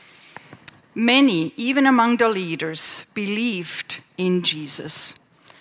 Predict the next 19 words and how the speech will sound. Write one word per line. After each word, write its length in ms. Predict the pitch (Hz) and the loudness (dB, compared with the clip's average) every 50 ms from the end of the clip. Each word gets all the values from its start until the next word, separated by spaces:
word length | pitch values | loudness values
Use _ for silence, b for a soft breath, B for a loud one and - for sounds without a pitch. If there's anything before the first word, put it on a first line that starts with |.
| b b b b b _ _ | b b b b b _ _
But 220 | - 208 208 208 | 0 0 0 -2
because 680 | - 226 190 - - - 240 233 247 277 302 285 - | -4 -6 -6 -8 -4 0 0 2 2 2 2 2 2
of 240 | - - 262 - - | 2 2 0 -2 -2
the 80 | - 233 | -4 -4
Pharisees, 1000 | - - 233 202 208 214 202 196 - - - 156 143 143 160 - - - - - b b b b b b b b - | -2 -2 -2 0 0 0 0 2 2 2 2 0 -4 -2 0 2 2 2 0 -2 b b b b b b b b -6
they 200 | 269 - 214 214 | 0 2 2 2
would 260 | 202 208 214 - - | 2 0 -2 -4 -2
not 560 | 214 202 202 202 208 233 - 294 - - - - - _ - | -2 0 0 2 2 0 0 -2 -2 -4 -6 -6 -8 _ -2
openly 720 | 220 214 233 233 - - 254 226 226 220 220 214 214 - | 0 0 0 -2 -6 -6 -4 -2 -2 -2 -2 -4 -4 -6
acknowledge 920 | 196 185 175 - 196 185 175 175 170 156 156 156 156 - - - - - 156 | -6 -6 -4 -2 -2 0 0 -2 -2 -4 -6 -8 -8 -4 -4 -2 -2 -4 -4
their 180 | 156 180 170 | -6 -6 -4
faith 480 | 170 - - - - 220 214 220 220 - | -4 -6 -6 -6 -4 -4 -4 -4 -6 -8
for 300 | - - - - 180 175 | -10 -10 -10 -10 -8 -8
fear 640 | - - - - - 254 262 277 285 294 311 302 B B B B B B B B - | -8 -8 -10 -8 -8 -6 -4 -2 -2 -2 -2 -4 B B B B B B B B -4
they 80 | 214 | -2
would 180 | 208 202 208 - | -2 -2 -4 -6
be 140 | - 202 185 | -8 -10 -10
put 400 | - _ - - - 277 269 247 | -10 _ -12 -8 -6 -2 2 2
out 420 | 185 170 160 127 - - - - | 2 2 2 -2 -6 -10 -10 -10